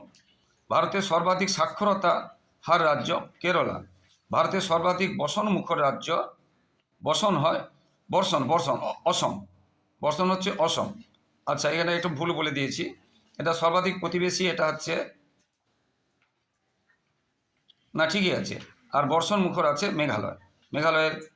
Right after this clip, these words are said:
চেরাপুঞ্জি যেটা আছে, সব থেকে বেশি বর্ষণ হয়,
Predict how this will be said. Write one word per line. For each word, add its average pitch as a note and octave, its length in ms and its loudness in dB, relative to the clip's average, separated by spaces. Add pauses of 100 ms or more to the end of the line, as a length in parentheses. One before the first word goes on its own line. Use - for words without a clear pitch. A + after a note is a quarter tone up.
(160)
চেরাপুঞ্জি D#3 560 2
যেটা C#3 240 0
আছে, C#3 380 -2 (240)
সব - 200 -6
থেকে C#3 180 -4
বেশি C#3+ 440 -4 (340)
বর্ষণ - 420 -2 (120)
হয়, - 160 -6